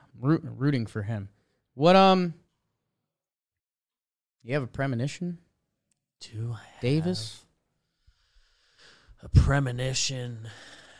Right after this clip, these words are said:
Speaker 2: I can't say the Benintendi thing. I've not
Speaker 1: Mm.
Speaker 2: called. I ju-, I want him to get a hit. I'm trying to, to will it into existence. Ooh.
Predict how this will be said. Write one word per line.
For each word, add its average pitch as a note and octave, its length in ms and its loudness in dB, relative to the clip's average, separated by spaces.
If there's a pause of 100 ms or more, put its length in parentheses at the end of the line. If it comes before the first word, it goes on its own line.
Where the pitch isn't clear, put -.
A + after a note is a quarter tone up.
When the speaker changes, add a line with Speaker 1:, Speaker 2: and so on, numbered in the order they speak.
(120)
Speaker 2:
I - 40 -20
can't C3 320 -14
say B2 180 -10
the A#2+ 80 -12
Benintendi G2+ 760 -14
thing. F#2+ 300 -18
I've F2+ 140 -16 (760)
not A2 200 -8
Speaker 1:
Mm. A#2 100 -2
Speaker 2:
called. G2+ 340 -6
I A2 120 -12
ju-, G#2 120 -12
I G#2+ 80 -8
want A#2+ 360 -4
him A2+ 80 -8
to G2+ 40 -12
get F#2 160 -14
a F#2+ 40 -20
hit. F#2 180 -16
I'm G2 100 -14
trying G#2+ 560 -6
to, E2+ 280 -16 (560)
to G#2 80 -16
will G2+ 320 -10
it G2 100 -10
into F2+ 260 -16
existence. E2+ 840 -18 (1500)
Ooh. A#2+ 220 -6